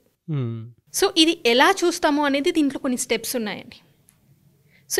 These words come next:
Speaker 2: ఈ స్టెప్స్ మనం ఫాలో అవుతే హండ్రెడ్ పర్సెంట్ మన సక్సెస్ రేట్ అనేది అవుతుంది.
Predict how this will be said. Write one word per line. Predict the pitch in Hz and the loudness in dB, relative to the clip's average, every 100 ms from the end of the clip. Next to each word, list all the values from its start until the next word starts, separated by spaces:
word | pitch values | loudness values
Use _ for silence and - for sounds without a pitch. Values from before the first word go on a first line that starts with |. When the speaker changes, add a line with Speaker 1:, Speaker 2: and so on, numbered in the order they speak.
| - | -2
Speaker 2:
ఈ | 294 | 0
స్టెప్స్ | - 359 381 - 415 | 2 2 2 2 2
మనం | 359 269 | 4 2
ఫాలో | 269 240 233 | 2 4 4
అవుతే | 208 196 330 640 - - - - - - | 0 0 0 -2 -6 -20 -20 -20 -20 -6
హండ్రెడ్ | - 294 370 523 - | 4 6 8 6 6
పర్సెంట్ | 311 254 302 349 311 | 4 4 2 -2 0
మన | 240 285 | 2 2
సక్సెస్ | 381 285 - 311 - 254 | 2 -2 -2 -2 0 0
రేట్ | 226 | 0
అనేది | 208 220 320 - _ _ _ _ _ _ _ | -2 -6 -6 -8 _ _ _ _ _ _ _
అవుతుంది. | 220 196 - | -4 -4 -12